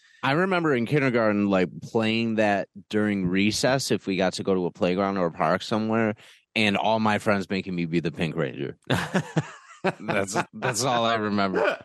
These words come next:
Speaker 2: <laughs> Yeah. So, yeah, so I just sent the picture, and we were actually doing
Speaker 1: Oh, that's awesome.
Speaker 2: Isn't that, that's me with the crown, but all my cousins.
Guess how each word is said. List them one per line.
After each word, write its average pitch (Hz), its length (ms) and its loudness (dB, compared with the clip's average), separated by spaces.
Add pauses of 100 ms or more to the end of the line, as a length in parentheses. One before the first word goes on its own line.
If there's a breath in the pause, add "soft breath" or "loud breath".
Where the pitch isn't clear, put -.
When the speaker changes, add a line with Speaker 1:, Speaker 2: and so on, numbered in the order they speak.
(120)
Speaker 2:
<laughs> 185 120 0 (1500 loud breath)
Yeah. - 220 0 (880 soft breath)
So, 156 480 0
yeah, 170 340 2
so - 180 -2
I 156 100 2
just 214 200 -2
sent 208 160 0
the 190 80 2
picture, 147 540 0
and 131 240 0
we 156 100 2
were 170 100 0
actually 226 300 0
doing 180 240 -2
Speaker 1:
Oh, 165 540 4
that's 143 260 2
awesome. 135 560 2
Speaker 2:
Isn't 113 140 2
that, - 200 0
that's 156 300 0
me 170 220 2
with 180 160 -4
the 190 80 0
crown, 120 720 2
but 127 140 0
all 135 200 0
my 160 140 2
cousins. 131 680 -4